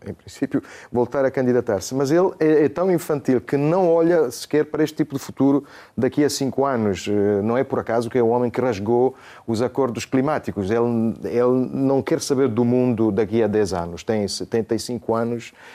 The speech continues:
e não lhe interessa. Queria, eh, quis sair assim, organizou, ele de facto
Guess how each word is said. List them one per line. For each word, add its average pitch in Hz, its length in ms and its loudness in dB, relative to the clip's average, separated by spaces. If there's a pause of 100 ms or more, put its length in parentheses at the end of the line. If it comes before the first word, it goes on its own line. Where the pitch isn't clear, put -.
(160)
e 127 80 0
não 131 180 2
lhe 139 100 2
interessa. 117 560 0 (400)
Queria, 208 520 2
eh, 143 220 4
quis 214 320 0
sair 160 260 4
assim, 143 420 2
organizou, 127 800 2
ele 98 120 2
de - 60 -8
facto 95 480 -4